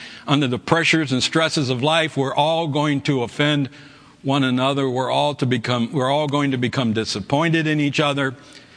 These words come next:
But we are to, we are to fellowship in Christ, and we are to, we are to, to, to, uh, publicly and privately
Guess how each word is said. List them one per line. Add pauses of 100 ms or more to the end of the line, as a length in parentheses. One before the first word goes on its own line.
(600)
But (100)
we
are
to, (420)
we
are
to
fellowship (400)
in
Christ,
and
we
are
to, (400)
we
are
to,
to,
to,
uh, (180)
publicly
and
privately